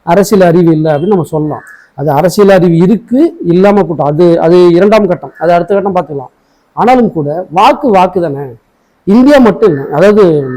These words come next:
தமிழ்நாடு மட்டும் இல்லை, இந்தியா முழுக்க எல்லா மாநிலங்களுமே அரசியல் அறிவு கொண்டவர்களுடைய ஓட்டு வந்து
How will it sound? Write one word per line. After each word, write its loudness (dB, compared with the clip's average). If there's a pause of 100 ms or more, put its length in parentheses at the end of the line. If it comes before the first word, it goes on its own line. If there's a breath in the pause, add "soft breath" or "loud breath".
தமிழ்நாடு 2
மட்டும் 0
இல்லை, -6
இந்தியா 0
முழுக்க 0
எல்லா 2
மாநிலங்களுமே 0 (680)
அரசியல் 0
அறிவு 4
கொண்டவர்களுடைய 2
ஓட்டு 2
வந்து -2